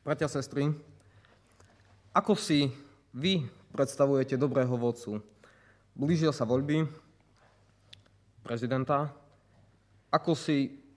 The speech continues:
vy predstavujete, ako by mal vyzerať dobrý prezident? Aké by mal mať kvality? Čo by mal robiť?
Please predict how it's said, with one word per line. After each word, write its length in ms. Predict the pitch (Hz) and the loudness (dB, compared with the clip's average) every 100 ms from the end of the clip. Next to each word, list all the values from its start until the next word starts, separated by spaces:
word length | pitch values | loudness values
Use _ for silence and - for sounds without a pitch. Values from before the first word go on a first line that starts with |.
| _ 143 | _ -2
vy 80 | |
predstavujete, 800 | 185 - 131 - 127 131 127 123 | 0 -2 -2 0 0 0 0 0
ako 240 | - - 135 | 0 0 -2
by 240 | 120 123 | 0 2
mal 320 | 135 147 135 117 - - 123 | 4 4 2 -2 -8 -10 -6
vyzerať 320 | 123 123 113 | -2 -2 -2
dobrý 320 | 117 113 110 | -4 -6 -6
prezident? 480 | 120 107 107 98 101 - - _ _ _ _ - - - | -4 -4 -6 -8 -10 -14 -20 _ _ _ _ -20 -20 -10
Aké 240 | - 139 139 | -6 -2 0
by 80 | 139 | 2
mal 160 | 131 | 4
mať 160 | 127 123 | 2 2
kvality? 560 | 131 143 139 151 147 - - - _ _ _ _ - - - - - | 2 2 0 -2 -2 -8 -20 -20 _ _ _ _ -20 -20 -20 -20 -16
Čo 160 | - 127 | -6 0
by 80 | 135 | 2
mal 240 | 135 131 | 2 4
robiť? 320 | 139 113 - | 2 0 -6